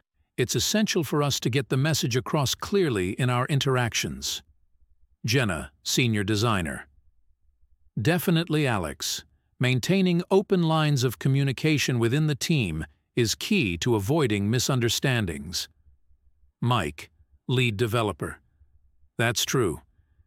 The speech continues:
It's also about ensuring we speak the same language,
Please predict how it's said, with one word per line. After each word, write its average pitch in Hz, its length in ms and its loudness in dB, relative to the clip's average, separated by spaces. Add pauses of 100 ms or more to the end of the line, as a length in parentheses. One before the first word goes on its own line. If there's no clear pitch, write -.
(440)
It's 123 160 0
also 226 260 0
about 135 240 0
ensuring 127 560 2
we 123 140 0
speak - 360 -2
the - 80 -2
same 139 320 2
language, 120 680 0